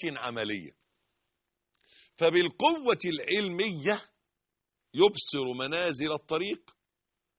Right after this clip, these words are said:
ومواضع السلوك، فيقصدها سائراً فيها، ويجتنب أسباب الهلاك ومواضع العطب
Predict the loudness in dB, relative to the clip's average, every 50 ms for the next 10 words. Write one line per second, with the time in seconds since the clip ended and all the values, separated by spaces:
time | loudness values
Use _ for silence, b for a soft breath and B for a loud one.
0 | _ _ _ -6 -2 -2 -2 -2 -2 -2 0 0 0 0 -2 -4 -6 -8 -8 -10
1 | -10 -10 -10 -10 -10 -12 -12 -14 _ -20 -20 _ _ _ _ _ _ _ _ _
2 | _ _ _ _ _ _ _ _ _ _ _ _ _ _ _ _ _ _ _ -4
3 | -2 -2 -2 -2 -4 -4 -2 0 0 2 2 2 0 0 -2 -4 -4 -4 -4 -4
4 | -2 0 -2 0 0 -2 -4 -4 -4 -4 -4 -4 -2 -2 -4 -6 -8 _ _ _
5 | _ _ b b b b b b b b b 0 2 4 4 4 2 0 -2 -4
6 | -4 0 0 0 0 0 -2 -2 -2 -4 -4 -2 -4 -4 -6 -8 -6 -2 0 2
7 | 2 0 0 -2 -6 -6 -6 -6 -6 -4 -4 -6 -6 -8 -6 -4 -4 -2 -2 -2
8 | 0 2 2 2 0 0 -4 -4 -4 -4 -4 -4 -4 -2 -2 -4 -6 -6